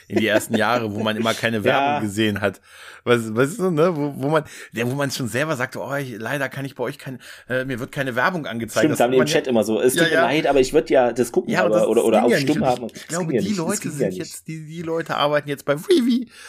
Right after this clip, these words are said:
Speaker 2: Mhm.
Speaker 1: Und, ähm, ja.
Speaker 2: Es gab
Speaker 1: Mhm.
Speaker 2: ja noch, war auch, ich weiß nicht, ob's, ob's in der fünften oder vierten Staffel war, die Folge fand ich auch bemerkenswert. Ähm, da ging es, oh, war das ein Artefakt, aber die hatten,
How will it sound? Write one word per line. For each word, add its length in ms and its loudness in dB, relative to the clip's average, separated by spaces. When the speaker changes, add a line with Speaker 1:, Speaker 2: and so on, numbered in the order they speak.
Speaker 2:
Mhm. 120 -8
Speaker 1:
Und, 240 -4
ähm, 300 -2
ja. 300 -2
Speaker 2:
Es 140 0
gab 180 2
Speaker 1:
Mhm. 20 -4
Speaker 2:
ja 80 2
noch, 220 -4
war 160 -2
auch, 160 2
ich 140 -12
weiß 140 0
nicht, 120 -6
ob's, 120 -8
ob's 160 -8
in 60 0
der 80 0
fünften 260 -12
oder 80 -2
vierten 220 -2
Staffel 240 -4
war, 180 0
die 220 -14
Folge 240 2
fand 200 -6
ich 60 -12
auch 120 -4
bemerkenswert. 640 0
Ähm, 240 -6
da 120 -2
ging 220 -2
es, 400 -2
oh, 60 -14
war 120 -2
das 160 -4
ein 100 -10
Artefakt, 640 -10
aber 180 0
die 160 -6
hatten, 420 -6